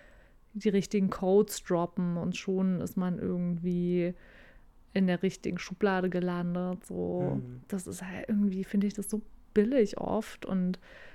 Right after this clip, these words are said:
Speaker 1: finde das auch irgendwie manchmal so richtig lu-, lustig, wenn das so bei mir passiert oder so. Oder es halt im, im Gegensatz so Irritationen gibt oder so.
Speaker 2: Oder wenn du merkst, dass du selber,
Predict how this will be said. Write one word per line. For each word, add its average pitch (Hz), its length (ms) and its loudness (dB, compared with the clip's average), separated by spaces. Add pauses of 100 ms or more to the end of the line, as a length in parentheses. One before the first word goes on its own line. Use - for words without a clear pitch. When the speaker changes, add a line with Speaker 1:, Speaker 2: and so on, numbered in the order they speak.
(460)
Speaker 1:
finde 185 260 2
das 185 140 0
auch - 300 -10
irgendwie 185 320 2
manchmal 185 300 0
so 180 100 -4
richtig 190 280 -4
lu-, 185 280 0
lustig, 190 680 0
wenn 175 100 -2
das 175 160 -4
so 185 80 -6
bei 185 120 0
mir 185 240 2
passiert 202 720 -4
oder 185 220 -2 (140)
so. 180 280 0
Oder 202 300 8
es 202 100 4
halt 202 200 8
im, 202 180 4 (100)
im 208 200 6
Gegensatz 190 380 4
so - 40 2
Irritationen 196 800 4
gibt - 240 -2
oder 190 220 -2
so. 226 280 2 (240)
Speaker 2:
Oder 131 200 4
wenn 135 100 4
du 135 60 4
merkst, 139 580 0
dass - 240 -6 (300)
du 151 120 0
selber, 165 640 2